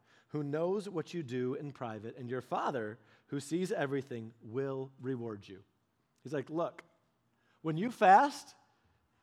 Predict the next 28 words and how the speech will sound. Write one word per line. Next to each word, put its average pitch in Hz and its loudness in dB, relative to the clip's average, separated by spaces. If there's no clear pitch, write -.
and, 220 -4
and 214 -4
here's 262 2
the 247 -6
thing, 165 0
over 269 6
and 262 6
over 226 6
we 208 2
see 190 0
the 170 4
when. 135 -2
When 185 0
you 185 0
fast, 127 -8
when 165 -2
you 160 -2
fast. 131 -8
But 180 2
what 190 6
he 196 4
says 277 -2
in 196 4
here 156 -2
is 170 -2
he 165 -4
says, 170 -4
"Hey, 226 4